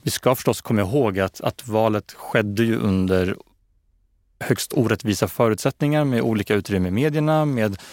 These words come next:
med ett hårt tryck mot oppositionspolitiker, flera av dem till och med i fängelse. Men, men med det sagt så är han ändå en som lyckas behålla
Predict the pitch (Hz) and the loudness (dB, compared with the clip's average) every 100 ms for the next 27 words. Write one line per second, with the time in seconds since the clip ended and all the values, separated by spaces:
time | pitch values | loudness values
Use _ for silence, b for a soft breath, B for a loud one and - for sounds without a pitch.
0 | B B - 101 95 - 123 - - 107 | B B -2 0 0 -2 -2 0 -2 -2
1 | - 98 - - 101 107 104 - - 131 | -2 -2 -2 -2 -4 0 -2 -2 0 0
2 | 131 147 143 135 - 107 104 101 98 101 | -2 -2 0 0 0 0 2 0 0 2
3 | 95 92 117 113 113 - 123 120 B B | 2 2 0 0 0 0 0 0 B B
4 | - 110 104 110 107 107 120 135 107 104 | -2 0 2 2 0 2 0 0 0 0
5 | - 120 - - - 104 - 123 120 123 | 0 -2 -2 -12 0 0 0 0 0 2
6 | 117 113 107 101 98 95 - 95 98 - | 0 0 0 2 2 0 0 -2 -2 -4
7 | - 123 - 107 92 98 95 95 | 0 0 0 -2 0 0 2 0